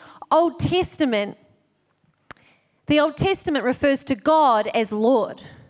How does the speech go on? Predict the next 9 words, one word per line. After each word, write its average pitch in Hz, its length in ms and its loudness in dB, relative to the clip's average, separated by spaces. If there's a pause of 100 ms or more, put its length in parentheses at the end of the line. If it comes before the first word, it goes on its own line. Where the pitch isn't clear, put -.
(1160)
So 294 400 0
to - 220 -2
re-, 294 300 2 (160)
to, 302 380 0 (380)
to 320 260 2
talk 370 340 0
about 302 240 0
a 247 60 0
person 285 720 0